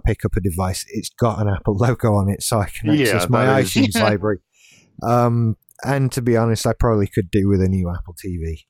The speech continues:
Speaker 1: I think that's what's slowing me down there. I've got caught up in browsing Steam now, and it's just depressing 'cause I can't run any games.
Speaker 2: <laughs>
Speaker 1: So that's, that's all the news in the world this week.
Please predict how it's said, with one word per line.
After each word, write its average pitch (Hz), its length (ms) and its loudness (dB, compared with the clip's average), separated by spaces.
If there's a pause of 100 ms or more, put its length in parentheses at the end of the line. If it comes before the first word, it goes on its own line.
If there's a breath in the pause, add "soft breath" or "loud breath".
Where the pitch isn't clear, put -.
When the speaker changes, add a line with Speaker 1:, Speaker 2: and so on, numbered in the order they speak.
(720)
Speaker 1:
I 113 60 -2
think 120 280 -4
that's 117 300 -2
what's 113 220 -2
slowing 98 360 0
me 90 120 -2
down 85 260 -6
there. 80 220 -8 (680)
I've - 140 -16
got - 220 -2
caught 101 240 -2
up - 120 -6
in 87 120 -2
browsing 85 420 -2
Steam 80 500 -6
now, 76 140 -10
and 73 100 -12
it's - 120 -16
just - 220 -20
depressing - 500 -10
'cause 71 160 -14
I - 100 -18
can't 95 220 -6
run 80 180 -10
any 80 140 -10
games. 76 560 -18 (560)
Speaker 2:
<laughs> 127 1200 -2 (680 soft breath)
Speaker 1:
So 160 200 0
that's, 190 280 -2
that's 175 300 -2
all 175 180 4
the 165 80 2
news 123 280 2
in 107 80 -2
the 107 80 0
world 90 360 -4 (680)
this - 180 -4
week. 104 300 0